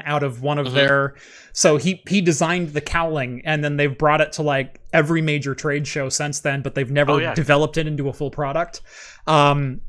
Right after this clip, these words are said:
Speaker 1: well, Major Hardware, by the way, fantastic YouTuber, fantastic channel, uh, a lot of three D printed content, a lot of fans, uh, but, uh, he does
Speaker 2: Like,
Speaker 1: a lot of really,
Speaker 2: l-,
Speaker 1: really
Speaker 2: literal
Speaker 1: cool
Speaker 2: and,
Speaker 1: stuff.
Speaker 2: and people who watch it? <laughs>
Speaker 1: Right, yeah,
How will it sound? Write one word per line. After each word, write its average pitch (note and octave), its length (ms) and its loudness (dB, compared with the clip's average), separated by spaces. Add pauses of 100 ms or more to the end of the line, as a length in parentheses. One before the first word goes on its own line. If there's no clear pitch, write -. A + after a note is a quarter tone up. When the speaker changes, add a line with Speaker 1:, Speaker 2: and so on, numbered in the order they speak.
(140)
Speaker 1:
well, D#3 240 6
Major D#3 280 2
Hardware, D#3 480 2
by D3 160 0
the D3 80 0
way, C#3+ 140 2
fantastic D#3+ 640 -2
YouTuber, D3+ 640 0
fantastic D3 560 -2
channel, C#3+ 520 -6
uh, C#3 220 -4
a - 20 -4
lot E3+ 280 4
of F#3 60 -4
three F#3+ 160 2
D F3 60 -2
printed F3 240 -2
content, E3 360 -4
a D3+ 40 -8
lot D3+ 160 0
of - 80 -10
fans, E3+ 640 -6 (400)
uh, C3+ 500 0 (960)
but, C#3 260 2
uh, C#3+ 120 4
he F3+ 120 4
does E3 140 6
Speaker 2:
Like, D#3 80 2
Speaker 1:
a - 20 4
lot D3+ 160 4
of C#3+ 60 2
really, C#3 160 0
Speaker 2:
l-, C#3 120 -2 (100)
Speaker 1:
really D3+ 160 -2
Speaker 2:
literal D#3 180 4
Speaker 1:
cool E3+ 80 0
Speaker 2:
and, C#3+ 80 0
Speaker 1:
stuff. C3 180 -4
Speaker 2:
and B2 160 -4
people C#3 240 -4
who C3+ 140 -2
watch A#2+ 260 -4
it? G3 100 -10 (120)
<laughs> E3 100 -8
Speaker 1:
Right, E3 340 2
yeah, F3 280 0